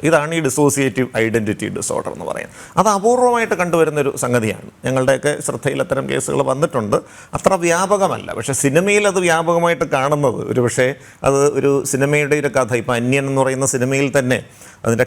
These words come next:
ക്ലൈമാക്സ് നമുക്ക് ശ്രദ്ധിക്കാം. അതിൽ ഈ രണ്ട്, എല്ലാ വ്യക്തിത്വങ്ങളെയും കൂടെ സംയോജിപ്പിച്ച് ഒരു വ്യക്തിത്വമാക്കി മാറ്റുന്നു എന്നുള്ളതാണ്. അപ്പം അത് കണ്ടിട്ട് പല സുഹൃത്തുക്കളും വിളിച്ചു ചോദിച്ചു, "നിൻ്റെയൊക്കെ പണി ഇതാണല്ലേ?" ഉം.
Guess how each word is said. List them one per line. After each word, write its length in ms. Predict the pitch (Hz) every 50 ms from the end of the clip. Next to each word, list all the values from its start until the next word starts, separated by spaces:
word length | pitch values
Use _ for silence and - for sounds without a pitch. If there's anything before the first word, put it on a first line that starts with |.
| -
ക്ലൈമാക്സ് 680 | 131 127 127 139 147 147 160 156 143 127 - - - 113 110 - -
നമുക്ക് 260 | 113 113 104 90 117 117 - 123 -
ശ്രദ്ധിക്കാം. 440 | 113 101 - 123 104 - 117 - - - - - 117
അതിൽ 160 | 117 113 110 113 113 113 113 - 113 113
ഈ 20 | 110 107 110 113 113 - - - 113
രണ്ട്, 220 | 120 113 117 123 - 127 123
എല്ലാ 180 | 123 127 135 143 147 143
വ്യക്തിത്വങ്ങളെയും 600 | 127 98 - 139 107 135 139 131 131 131 127 123 127
കൂടെ 120 | 123 120 - -
സംയോജിപ്പിച്ച് 880 | 120 113 120 123 131 135 135 135 135 131 - - - 117 - - - 113 104 - - - - - - - - -
ഒരു 100 | 143 147 151 127
വ്യക്തിത്വമാക്കി 680 | 127 - - 143 104 - 135 117 120 117 113 - 127 117 113
മാറ്റുന്നു 480 | 110 117 123 104 110 143 117 104 110 117 - - 113
എന്നുള്ളതാണ്. 520 | 101 107 101 95 - - - - - - - - - - - -
അപ്പം 140 | - 127 123
അത് 60 | 131 139 147
കണ്ടിട്ട് 280 | 143 143 156 143 - 151 151
പല 120 | 147 160 160
സുഹൃത്തുക്കളും 440 | 151 156 156 143 - 151 147 165 151 151
വിളിച്ചു 200 | 147 139 - 143 139
ചോദിച്ചു, 280 | 123 120 110 113 120 110 117
"നിൻ്റെയൊക്കെ 360 | 120 123 131 151 143 127 147 117 -
പണി 180 | 127 123 143 139 123
ഇതാണല്ലേ?" 540 | 123 135 143 131 120 117 113 104 110 123 - - 92 - - - - 269 - - 107
ഉം. 120 | 110 135